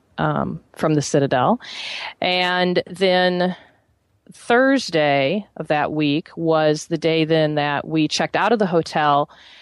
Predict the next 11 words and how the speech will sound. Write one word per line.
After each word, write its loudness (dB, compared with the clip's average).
and -2
headed 0
to, -2
down 0
to -10
Pier -4
twenty-two 0
to -2
board 0
the -2
ship. 0